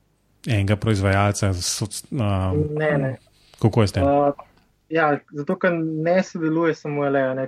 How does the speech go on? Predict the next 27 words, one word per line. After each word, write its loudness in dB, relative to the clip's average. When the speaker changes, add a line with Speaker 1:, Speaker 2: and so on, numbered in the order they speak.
Speaker 2:
Tam -2
je 2
ene 0
osem -2
projektantov 0
skupaj 0
in 0
vsak 0
ima 0
v -2
bistvu -4
svojo 0
pro-, -6
programsko -2
opremo, 0
pa 0
tudi, -2
eh, 2
Eleja 2
med -2
sabo 0
ima 0
različne -2
programe, -2
ne. -2
Že, -2
eh, -2